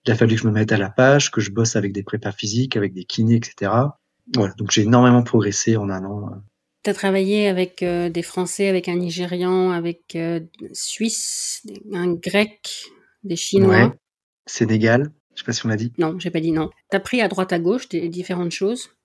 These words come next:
Speaker 2: Qu'est-ce que tu retires de toutes ces expériences avec des nationalités différentes ?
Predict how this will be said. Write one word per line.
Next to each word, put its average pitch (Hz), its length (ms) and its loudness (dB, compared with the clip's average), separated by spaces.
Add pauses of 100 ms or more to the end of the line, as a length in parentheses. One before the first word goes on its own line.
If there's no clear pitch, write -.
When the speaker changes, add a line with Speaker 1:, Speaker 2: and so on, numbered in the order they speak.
Speaker 2:
Qu'est-ce 196 160 -2
que 202 80 2
tu 190 140 -6
retires 196 360 -2
de 156 760 -4
toutes - 140 -18
ces 165 140 -4
expériences 160 500 -4
avec 151 180 -4
des 151 120 -4
nationalités 151 460 -2
différentes ? 156 520 -4